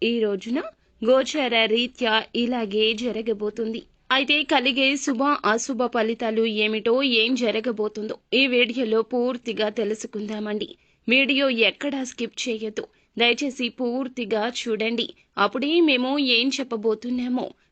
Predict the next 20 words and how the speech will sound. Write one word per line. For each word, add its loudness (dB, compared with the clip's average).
మీకు 0
అర్థమవుతుంది. -2
వీడియో 4
నచ్చితే 0
ఒక -2
చిన్న -2
లైక్ -2
చేయండి. -6
మీ 4
లైక్ 2
మాకెంతో 0
support -2
and 4
encouragement-గా -2
ఉంటుంది. -6
ఇక 2
ఆలస్యం 2
చేయకుండా -4
వీడియోలోకి 0
వచ్చేద్దాం. -2